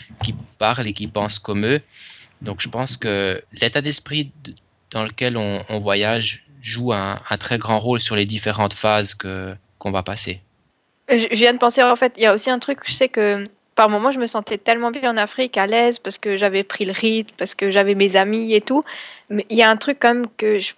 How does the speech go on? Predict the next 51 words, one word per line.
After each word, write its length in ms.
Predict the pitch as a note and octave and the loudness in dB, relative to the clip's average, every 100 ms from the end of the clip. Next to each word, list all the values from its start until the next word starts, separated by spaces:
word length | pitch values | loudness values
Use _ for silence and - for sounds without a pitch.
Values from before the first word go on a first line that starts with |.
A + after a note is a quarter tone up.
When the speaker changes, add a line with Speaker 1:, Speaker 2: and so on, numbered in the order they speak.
| _ _ | _ _
Speaker 2:
pouvais 260 | - G#3 G3+ | -4 2 2
pas 340 | G3 - A3+ | 2 0 2
y 120 | A3+ | 2
faire, 340 | G#3 B3 C4 B3+ | 2 2 4 2
c'est 160 | - | 0
que, 380 | G3+ G#3+ F#3+ D#3 - - | 0 2 2 0 -8 -4
bah, 160 | G3+ G#3 - | 0 0 -2
je 160 | G3 G#3 | 2 2
faisais 200 | G3 G3+ | 2 2
tâche, 280 | A3+ A#3 | 4 4
j'avais 220 | A3+ G3+ G#3 | 4 4 6
pas 140 | B3+ | 6
la 120 | A#3+ | 6
bonne 200 | G#3+ G#3 | 4 0
couleur. 380 | G#3+ A#3 A3+ A3 - | -2 2 2 2 0
Et 80 | |
ça, 120 | G#3+ B3+ | 2 2
c'était 260 | C4+ A#3 | 2 4
quelque 260 | A3 G#3+ A#3+ | 4 4 4
chose, 240 | B3+ C#4 - - - _ - | 6 4 2 -14 -20 _ 0
par 180 | A3 A3+ | 2 4
moments, 400 | A#3+ B3+ B3+ C#4 | 4 6 2 2
ça 160 | B3 | -2
me, 200 | A3 G#3+ | -2 -2
ça 180 | - A3+ | 0 0
me, 240 | G#3+ G#3+ - | 0 -4 -8
ça 180 | - A3+ | -2 0
me 100 | G#3+ | 2
dérangeait 480 | A#3 A#3 B3 A#3+ B3 | 2 4 2 4 2
parce 220 | A3+ G#3 | 2 -2
que 180 | - G#3 - - | 0 -2 -2 -16
c'était 220 | - - | -8 0
quelque 100 | A3 | 2
chose 180 | A3+ B3+ | 4 4
que 120 | - | 2
je 80 | A3+ | 0
pouvais 320 | - A3 G#3+ | 0 6 6
pas 180 | G#3 A#3 | 8 6
me 80 | A#3+ | 4
dire, 220 | A3+ A#3 | -2 0
euh, 160 | G#3+ G3 | 0 4
bah, 160 | G3+ | 4
je 160 | G#3 - | 2 2
m'adapte, 480 | G#3+ G#3+ A#3+ A#3+ - | 2 6 4 2 -6
je 120 | A3 - | -6 -6
pouvais 220 | G#3+ A3+ | 2 4
pas 160 | A3 B3 | 6 4
m'adapter 460 | A3+ G#3 G#3 A3 | 4 -2 -2 -4
de 20 | |
ce 80 | G#3 | -2
côté-là. 520 | G#3+ G#3+ A#3 A3+ G#3 | -2 0 0 2 2